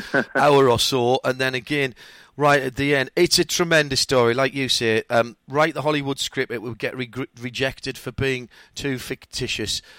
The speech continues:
A phenomenal first year for you, uh, with Porsche.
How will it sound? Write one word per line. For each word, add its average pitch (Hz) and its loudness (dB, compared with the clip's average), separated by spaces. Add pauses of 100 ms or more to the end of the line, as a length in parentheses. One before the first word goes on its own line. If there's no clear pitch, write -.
(120)
A 131 -4
phenomenal 165 2
first 131 0
year 120 0
for 131 -8
you, 120 -2 (480)
uh, 127 -2
with 139 -4
Porsche. 120 -2